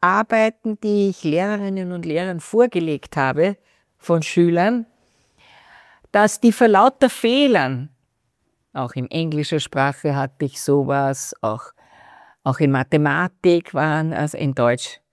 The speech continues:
da kenne ich mich aus, da war's natürlich auch, ähm, dass Lehrer den Fokus auf das richten, was nicht stimmt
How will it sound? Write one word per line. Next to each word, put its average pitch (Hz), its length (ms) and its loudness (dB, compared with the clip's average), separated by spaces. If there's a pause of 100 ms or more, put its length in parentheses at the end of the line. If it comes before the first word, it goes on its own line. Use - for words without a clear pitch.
(120)
da 135 160 -4
kenne 131 420 -4
ich 135 40 0
mich 127 160 -2
aus, 156 340 0
da 147 120 4
war's - 220 0
natürlich 151 580 0
auch, 170 180 -2 (1300)
ähm, 185 500 2
dass 190 320 0
Lehrer 226 400 4
den 220 220 0
Fokus 226 600 0
auf 214 140 -4
das 196 320 -4
richten, 220 340 -6
was 190 200 -6
nicht 190 300 -4
stimmt 208 680 -4